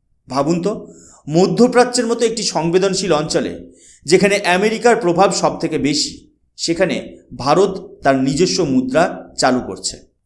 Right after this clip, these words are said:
এটি আসলে ডি-ডলারাইজেশনের দিকে ভারতের এক বড় পদক্ষেপ। আর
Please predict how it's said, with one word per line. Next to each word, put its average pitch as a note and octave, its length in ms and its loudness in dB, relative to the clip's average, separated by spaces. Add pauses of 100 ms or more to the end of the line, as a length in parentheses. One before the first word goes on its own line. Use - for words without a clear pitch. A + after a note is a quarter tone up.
(120)
এটি E3 260 4
আসলে E3 500 0 (240)
ডি-ডলারাইজেশনের F3 1080 2
দিকে F3 180 -2
ভারতের C#3+ 600 -2
এক A#2 240 -6
বড় C3 260 0 (100)
পদক্ষেপ। A2+ 420 -6 (760)
আর D#3 100 4